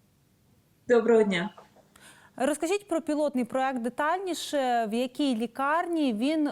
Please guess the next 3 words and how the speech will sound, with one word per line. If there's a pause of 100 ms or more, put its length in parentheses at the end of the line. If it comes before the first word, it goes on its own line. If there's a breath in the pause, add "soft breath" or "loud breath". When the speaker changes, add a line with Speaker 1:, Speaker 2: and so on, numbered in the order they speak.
(120)
Speaker 2:
буде
функціонувати? (2000 soft breath)
Speaker 1:
Ну,